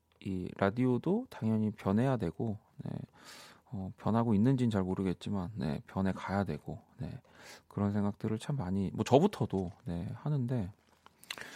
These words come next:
마치 그런 것 같아요. 이렇게 손편지를 하나씩 받으면 왜 우리가 그 투지폰이 이용자는 없-, 적지만 어쨌든 그 전화로서의 기능을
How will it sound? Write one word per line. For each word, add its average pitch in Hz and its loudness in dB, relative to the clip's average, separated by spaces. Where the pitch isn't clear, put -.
마치 113 2
그런 139 6
것 131 6
같아요. 92 2
이렇게 87 2
손편지를 165 4
하나씩 151 2
받으면 98 2
왜 117 2
우리가 113 4
그 - -6
투지폰이 117 6
이용자는 147 4
없-, 80 0
적지만 92 2
어쨌든 131 0
그 104 0
전화로서의 107 2
기능을 98 2